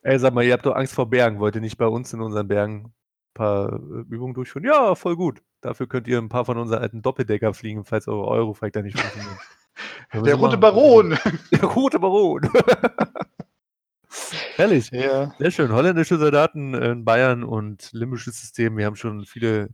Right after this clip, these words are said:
Speaker 1: potenzielle Titel für diese erste Episode von,
Speaker 2: Ja.
Speaker 1: wie heißen wir nochmal?
Speaker 2: Krautpralinen in Stereo.
Speaker 1: Ganz genau. Übrigens, warum in Stereo? Ganz einfach, der eine Monokanal wird von mir besetzt, der andere von dem werten Sascha.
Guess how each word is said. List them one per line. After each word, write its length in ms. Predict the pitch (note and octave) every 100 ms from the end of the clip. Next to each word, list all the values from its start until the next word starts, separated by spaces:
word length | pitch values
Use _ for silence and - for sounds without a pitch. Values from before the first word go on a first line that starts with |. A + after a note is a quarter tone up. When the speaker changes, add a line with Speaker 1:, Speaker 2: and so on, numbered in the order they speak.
| _
Speaker 1:
potenzielle 460 | B2 A2 - A2
Titel 240 | G#2+ A#2 A2
für 120 | A2
diese 220 | G#2 G2+
erste 300 | A2+ A2+ -
Episode 560 | C3 B2+ A2+ A#2 C3+ F3 _ _
von, 300 | _ - A#2
Speaker 2:
Ja. 120 | C3+ C3
Speaker 1:
wie 80 | A2+
heißen 180 | A#2+
wir 80 | C3+
nochmal? 320 | D3 D#3+ A3+ - _ _ _ _ - - - _ _ _ -
Speaker 2:
Krautpralinen 680 | - D#3+ - D#3 D#3 D#3+
in 120 | D3+ C#3
Stereo. 680 | - C#3+ D#3 A#2+ G2 G2+ B2 - _ _ -
Speaker 1:
Ganz 180 | G#2+ G#2
genau. 240 | A#2 G#2
Übrigens, 340 | B2+ C#3+ A#2+ A2+
warum 260 | G#2+ C#3
in 80 | C3
Stereo? 480 | - B2 C#3 E3 D#3
Ganz 200 | A#2+ A#2
einfach, 280 | A#2+ B2 B2
der 140 | -
eine 140 | A2+
Monokanal 600 | A2+ A2+ - - A2 G#2+ G2+
wird 140 | G2+
von 120 | G#2+
mir 120 | G#2 G2+
besetzt, 380 | G2 G2+ -
der 100 | G#2+
andere 240 | F#2+ F#2+ G2+
von 320 | - G2 F#2+
dem 260 | G2+ G#2+ G#2+
werten 360 | A2+ - A#2+
Sascha. 480 | B2 B2 - D4 -